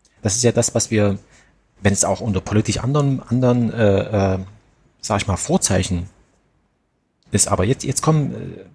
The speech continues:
jetzt kommt so, so, so, so wie, wie diese, äh, Pegida-Idioten, ne? Die sagen dann, „Pass mal auf, also du mit deiner Vergangenheit, ist,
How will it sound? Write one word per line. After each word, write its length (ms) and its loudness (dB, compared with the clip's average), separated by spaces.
jetzt 140 -4
kommt 160 2
so, 80 2
so, 280 -12
so, 340 0
so 200 0
wie, 140 -8
wie 100 -8
diese, 460 2
äh, 320 2
Pegida-Idioten, 880 0
ne? 240 2
Die 60 -2
sagen 200 4
dann, 120 4
„Pass 140 -2
mal 80 -2
auf, 160 -4
also 140 -4
du 120 -4
mit 120 2
deiner 160 4
Vergangenheit, 540 0
ist, 220 -8